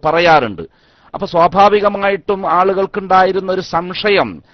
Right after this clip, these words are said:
ആദ്യം തന്നെ അദ്ദേഹം നിര-, ആ, ദൂരീകരിക്കുകയാണ്. എന്തിനാ അങ്ങനെ അറബിയിൽ അങ്ങനെ പാടിയത് കൊണ്ട്,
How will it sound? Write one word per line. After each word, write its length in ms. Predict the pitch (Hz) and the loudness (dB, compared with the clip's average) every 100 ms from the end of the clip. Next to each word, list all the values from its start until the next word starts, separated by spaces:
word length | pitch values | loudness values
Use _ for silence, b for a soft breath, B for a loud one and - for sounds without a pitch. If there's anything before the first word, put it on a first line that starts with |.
| b b | b b
ആദ്യം 340 | 143 180 196 180 | -2 0 -2 -2
തന്നെ 200 | 190 190 | -2 -4
അദ്ദേഹം 600 | 165 180 180 175 165 165 | -4 -2 -2 -4 -6 -6
നിര-, 460 | 151 147 143 135 135 | -4 -4 -6 -6 -2
ആ, 160 | 160 | 0
ദൂരീകരിക്കുകയാണ്. 1120 | 160 143 180 214 214 208 180 160 147 117 104 - | 0 -2 -2 0 0 0 -2 -2 0 0 -2 -6
എന്തിനാ 380 | 156 180 190 185 | -6 -2 0 -2
അങ്ങനെ 220 | 180 170 | -2 -2
അറബിയിൽ 440 | 165 165 180 180 | 0 0 -2 -4
അങ്ങനെ 240 | 170 170 170 | -4 -4 -2
പാടിയത് 500 | 170 160 165 165 165 | 0 0 0 -2 -2
കൊണ്ട്, 420 | 165 156 160 | -4 -2 -2